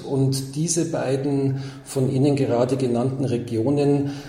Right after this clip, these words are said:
ähm, erschienen uns als die geeignetsten, ähm, um dort zum ersten Mal Multikopter als ein, ja, Ersatz oder ein zusätzliches Transportmittel,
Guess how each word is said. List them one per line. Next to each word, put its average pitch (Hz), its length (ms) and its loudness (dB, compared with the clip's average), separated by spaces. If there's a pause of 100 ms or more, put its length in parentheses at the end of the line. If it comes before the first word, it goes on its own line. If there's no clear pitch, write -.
(240)
ähm, 123 320 4
erschienen 147 560 4
uns 139 240 0
als - 240 -2
die 143 140 0
geeignetsten, 135 1200 2
ähm, 127 580 0 (220)
um 131 300 0
dort 123 520 2 (420)
zum 135 600 0
ersten 135 480 2
Mal 127 500 2 (100)
Multikopter 135 800 0
als 123 440 0
ein, 120 460 0 (120)
ja, 104 260 -2 (140)
Ersatz 135 500 2
oder 127 200 0
ein 117 200 0
zusätzliches 147 960 2
Transportmittel, 131 1080 2